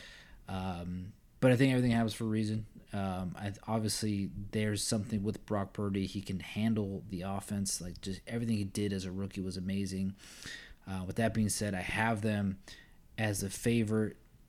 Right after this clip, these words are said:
in the N F C, even though, you know, the Eagles have Jalen Hurts and they've improved. The forty-niners have also improved. You know, a full year of Christian McCaffrey. Another year of Deebo Samuel. Now Deebo Samuel will be in shape.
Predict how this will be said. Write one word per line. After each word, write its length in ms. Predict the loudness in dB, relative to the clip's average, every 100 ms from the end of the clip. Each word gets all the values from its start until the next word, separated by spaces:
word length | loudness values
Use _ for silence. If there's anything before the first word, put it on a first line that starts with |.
| -6
in 140 | -2 2
the 180 | 4
N 80 | 4
F 100 | 2
C, 320 | -2 -2 -2 6
even 380 | 8 8 8 6
though, 500 | 4 2 2 -2 -4 -12 -20 -14 -2
you 80 | -2
know, 80 |
the 100 | 0
Eagles 260 | 0 -2 -2
have 180 | -2 -2
Jalen 240 | 0 0
Hurts 220 | -2 -2
and 120 | -2 -2
they've 180 | -4
improved. 340 | -4 -6 -4 -4
The 60 |
forty-niners 440 | -2 0 4 4 2
have 140 | 0
also 260 | 0 0 -4
improved. 480 | -6 -10 -16 -16 -8
You 80 | -8
know, 140 | -8 -14 -12
a 80 | -12
full 400 | -12 0 4 6
year 220 | 6 4
of 100 | 2
Christian 340 | 0 -2 0 -2
McCaffrey. 580 | 0 0 0 -2 -2 -4 -12 -20 -20 -20 -20 -20 -20 -4
Another 340 | 2 6 6 6
year 420 | 6 4 4 0 -6 -18 -16 -10
of 80 | 2
Deebo 300 | 4 6 4
Samuel. 340 | 4 4 4
Now 260 | 4 4 4
Deebo 280 | 2 2 2
Samuel 300 | 2 2 2
will 80 | 2
be 280 | 0 0 0
in 140 | 0
shape. 440 | 0 0 -2 -2